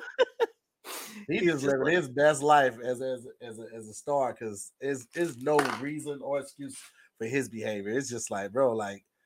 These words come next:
Speaker 2: You have to not care.
Speaker 1: bro, get, get a vasectomy.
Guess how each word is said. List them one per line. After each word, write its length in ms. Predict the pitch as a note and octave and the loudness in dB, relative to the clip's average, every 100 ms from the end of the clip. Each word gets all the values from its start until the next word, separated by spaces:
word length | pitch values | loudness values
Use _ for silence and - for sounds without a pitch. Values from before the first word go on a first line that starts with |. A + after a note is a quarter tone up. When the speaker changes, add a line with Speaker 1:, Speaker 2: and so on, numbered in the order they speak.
| _ _ _ | _ _ _
Speaker 2:
You 140 | D3+ | -4
have 220 | C#3+ A#2+ - | -2 -2 -4
to 80 | |
not 260 | G2+ F#2+ - | -8 -8 -6
care. 320 | - D#2+ - - _ _ _ | -8 -6 -8 -16 _ _ _
Speaker 1:
bro, 280 | A3+ G4 D4+ | 0 2 4
get, 220 | A3+ A#4+ - - | 8 8 8 6
get 140 | B4 | 8
a 60 | A4+ A#4 - - - - | 8 4 4 4 4 2
vasectomy. 340 | F#3+ D3+ - | 2 0 -2